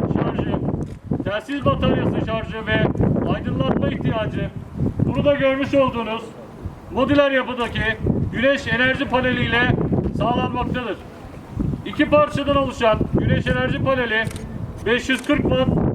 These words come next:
elektrik üretme imkan ve kabiliyetine sahiptir. Üst bölgesinde görevli personelin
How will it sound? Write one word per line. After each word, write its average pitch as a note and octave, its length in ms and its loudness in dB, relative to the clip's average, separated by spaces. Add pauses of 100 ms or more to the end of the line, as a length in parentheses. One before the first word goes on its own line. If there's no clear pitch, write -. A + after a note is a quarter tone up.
elektrik C4+ 460 -4
üretme B3 420 -2
imkan C4 380 0
ve A#3+ 100 2
kabiliyetine B3 680 2 (520)
sahiptir. - 400 -2 (1000)
Üst - 200 0
bölgesinde B3+ 520 2
görevli B3 320 4
personelin A#3 640 2